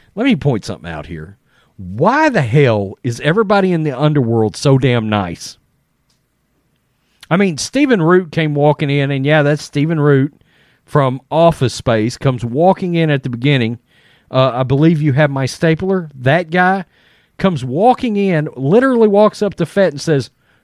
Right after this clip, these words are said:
"Nobody respects you." And I'm like, "Yeah, nobody respects you. Nobody respects what was the most famed and vicious bounty hunter in all of the galaxy.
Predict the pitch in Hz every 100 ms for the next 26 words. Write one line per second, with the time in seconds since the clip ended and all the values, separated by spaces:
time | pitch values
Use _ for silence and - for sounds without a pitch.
0 | - 110 151 214 214 202 175 151 - 165
1 | - 101 95 113 120 123 120 - - _
2 | _ _ _ _ _ 277 240 - _ -
3 | 190 240 233 214 - 233 - 90 73 _
4 | _ _ _ _ _ _ 135 190 233 240
5 | 233 208 190 - 214 208 196 - - _
6 | _ _ _ _ _ 147 190 170 180 147
7 | 175 175 180 175 - - - 214 220 214
8 | - 165 151 147 202 - 175 - 160 170
9 | 170 143 143 131 135 - 139 135 151 185
10 | 175 160 156 147 135 - 135 110